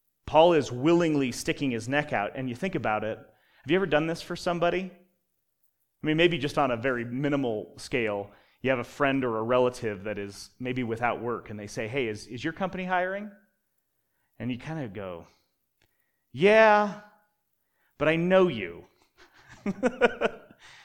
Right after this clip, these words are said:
And, uh, I'm not sure I really want to vouch for you, because if you get in this place and you start, um, not doing your job well, maybe you're not good enough, or maybe you just don't have a great worth e-, work ethic,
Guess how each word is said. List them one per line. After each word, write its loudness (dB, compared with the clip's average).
And, 6
uh, 6
I'm -6
not -4
sure -4
I 0
really -2
want -4
to -4
vouch -2
for -14
you, -12
because -6
if 0
you -2
get 2
in 0
this -6
place -2
and -2
you -2
start, 0
um, 4
not 2
doing 2
your -2
job 0
well, 6
maybe -2
you're -4
not -2
good -2
enough, 2
or -6
maybe -2
you -8
just -6
don't -2
have -2
a -8
great -4
worth -6
e-, 0
work -2
ethic, -2